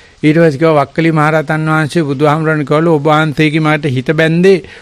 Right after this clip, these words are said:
ඔබ වහන්සේගේ වාග් විලාසයේ හින්දා" කියලා. අද ඔබ වහන්සේගේ වාග් විලාසෙත් එච්චරම තමයි කිව්වා. "මගේ හිත බැන්දයි" කිව්වා.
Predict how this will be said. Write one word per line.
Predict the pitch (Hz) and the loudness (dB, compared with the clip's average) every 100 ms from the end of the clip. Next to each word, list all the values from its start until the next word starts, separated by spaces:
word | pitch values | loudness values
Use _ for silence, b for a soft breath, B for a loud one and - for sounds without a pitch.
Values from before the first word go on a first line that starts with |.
| B | B
ඔබ | 135 | -2
වහන්සේගේ | 156 160 156 170 175 | 0 2 0 2 2
වාග් | 135 147 202 190 | 2 2 2 2
විලාසයේ | 180 151 139 147 | 2 2 2 2
හින්දා" | 127 117 117 | 2 2 0
කියලා. | 113 127 | 0 0
අද | 135 147 | 0 2
ඔබ | 139 | 2
වහන්සේගේ | 147 151 151 156 151 | 2 0 0 0 0
වාග් | 135 139 156 | 2 0 0
විලාසෙත් | 151 151 143 175 180 | 2 2 2 0 0
එච්චරම | 165 165 - 196 185 190 | 0 0 0 0 2 2
තමයි | 165 131 104 | 0 -2 -4
කිව්වා. | 95 87 - _ B B _ | -8 -12 -16 _ B B _
"මගේ | 135 147 | -4 -2
හිත | 139 143 | -2 -2
බැන්දයි" | 123 101 90 80 | -4 -6 -8 -12
කිව්වා. | 65 - 69 | -14 -20 -20